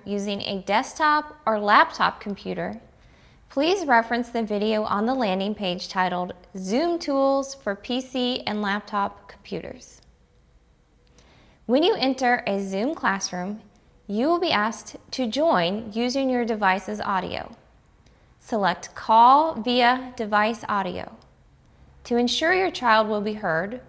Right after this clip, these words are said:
when they are asked to participate. Once in the room, I would like to draw your attention to the tools at the bottom of the window. These tools are essential for your student to actively participate.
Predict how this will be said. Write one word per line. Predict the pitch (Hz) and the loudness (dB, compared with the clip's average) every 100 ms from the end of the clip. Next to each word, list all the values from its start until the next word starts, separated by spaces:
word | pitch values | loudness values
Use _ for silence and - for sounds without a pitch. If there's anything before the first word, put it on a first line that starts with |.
| - | -4
when | 226 | 0
they | 254 | 0
are | 277 | 0
asked | 269 202 196 - | 0 0 -2 -8
to | |
participate. | - 240 202 - 202 - - - - - _ _ _ _ _ _ _ _ _ _ - | -8 -8 -8 -12 -14 -12 -14 -18 -20 -20 _ _ _ _ _ _ _ _ _ _ 0
Once | 285 453 311 | 0 2 0
in | 349 | 2
the | 320 | 2
room, | 190 156 165 226 233 _ _ _ - | 0 -2 -4 -8 -12 _ _ _ -2
I | 220 | 0
would | 220 | 2
like | 208 220 | 2 2
to | 370 | 0
draw | 302 254 202 214 | 0 4 6 6
your | 247 339 | 4 0
attention | - 220 202 254 269 | 0 -4 -4 -6 -6
to | 294 | -6
the | 320 | -6
tools | - 202 175 202 - | -6 -2 -2 -2 -2
at | 214 | -2
the | 226 | -2
bottom | 202 180 185 214 | 2 4 4 0
of | - 196 | -4 -4
the | 233 | -4
window. | 262 311 214 - 226 - _ _ _ _ _ _ _ - - _ _ _ | -4 -2 -2 -4 -8 -16 _ _ _ _ _ _ _ -20 -20 _ _ _
These | 208 262 349 359 | -2 0 0 0
tools | - 233 220 220 | -2 0 2 0
are | - 208 | -2 -2
essential | 214 - 370 359 180 - 247 | -2 -2 -2 0 0 -2 -6
for | - 220 | -4 0
your | 240 339 | 2 0
student | - 233 220 214 - | -2 -6 -6 -6 -8
to | 226 - | -8 -2
actively | 190 196 208 208 190 196 | -2 -2 -8 -6 -4 -4
participate. | - 175 - - - - - | -6 -8 -8 -12 -12 -12 -12